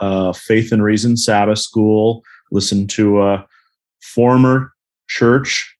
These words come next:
leader at the high level talk about his own, um, experience now being in a local church. And,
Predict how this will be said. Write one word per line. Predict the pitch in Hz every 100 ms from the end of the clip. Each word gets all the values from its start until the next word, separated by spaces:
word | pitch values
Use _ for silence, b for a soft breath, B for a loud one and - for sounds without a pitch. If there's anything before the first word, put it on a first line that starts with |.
| _ -
leader | 107 110 113 135 170
at | 113 -
the | 92
high | 104 107
level | 120 110 107 113
talk | 110 175 190 139
about | 117 113 113 113 120
his | 107
own, | 113 120 120 113 107 _ _ b b b _
um, | 98 98 98 104
experience | 110 - - 120 120 110 104 -
now | 104 110 113 107 95
being | 98 98 98 90 -
in | 101
a | 95
local | 104 127 123 98
church. | - 87 73 90 -
And, | 101 95 101